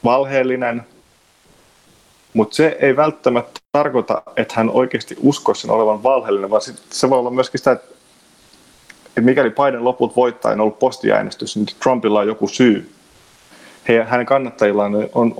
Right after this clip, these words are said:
valmiina joku narratiivi, miksi Trump hävisi ja tää oli valheellinen vaalitulos. Et se, se, sekin voi olla tässä taustalla. Sitä, täällä, siis täällä, täällä tällä hetkellä pyörii todella monta erilaista keskustelua näistä vaaleista,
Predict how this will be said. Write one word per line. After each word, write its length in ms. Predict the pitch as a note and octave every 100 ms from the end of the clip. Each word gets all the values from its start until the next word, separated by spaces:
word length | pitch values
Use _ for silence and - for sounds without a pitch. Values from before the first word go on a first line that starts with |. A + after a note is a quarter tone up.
| A#2
valmiina 360 | C#3 A#2 G#2+
joku 140 | G#2+ A#2
narratiivi, 840 | B2+ B2+ G#2+ - G2+ G2 G#2 - _
miksi 400 | A#2+ B2+ - - -
Trump 200 | G#2+ -
hävisi 420 | A2 G2+ G#2+ - -
ja 60 | G2
tää 200 | - A2
oli 260 | G#2+ G#2+
valheellinen 580 | G2+ - - - - G#2+
vaalitulos. 640 | - - - - - - - _ _ _ _ _ _
Et 80 | -
se, 180 | C3+ -
se, 180 | C#3+ C3
sekin 300 | - B2+ A2
voi 100 | G#2+
olla 100 | G#2+
tässä 260 | - -
taustalla. 540 | A2+ G#2+ - A2 G#2+ - - - B2
Sitä, 240 | A2+ A#2 - - - - - - - - - -
täällä, 220 | B2 A2+
siis 120 | B2+ A#2+
täällä, 200 | C3 B2+
täällä 200 | C#3 C3
tällä 120 | D3+
hetkellä 260 | C#3+ C3
pyörii 240 | - D3 B2+
todella 360 | C#3+ D#3+ C#3+
monta 340 | B2 C#3 A2+ A2+
erilaista 360 | B2 A2 G#2
keskustelua 640 | - B2+ - A2 - G#2 G#2
näistä 220 | G#2+ -
vaaleista, 520 | A2+ A2+ A2 - -